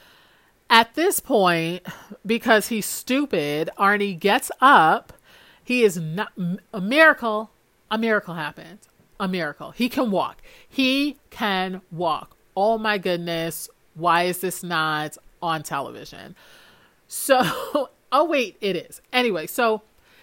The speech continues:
he gets up, he walks over to the table. Jessica walks back in the door. He looks shocked.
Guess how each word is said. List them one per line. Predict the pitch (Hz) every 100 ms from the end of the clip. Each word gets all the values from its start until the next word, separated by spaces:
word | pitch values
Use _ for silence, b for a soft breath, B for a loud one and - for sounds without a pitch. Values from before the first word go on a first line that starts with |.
| b
he | - 302
gets | 320 262 247
up, | 196
he | - 202
walks | 190 226 - -
over | 190 190 165 170 165 160 165 _ _ _ _
to | - - 226 196 175 170 170
the | 185
table. | 185 208 170 156 160 160
Jessica | 180 165 180 175
walks | 160 147 -
back | 151
in | 156
the | 175
door. | 254 254 220
He | 202 180
looks | 160 -
shocked. | - 208 196 202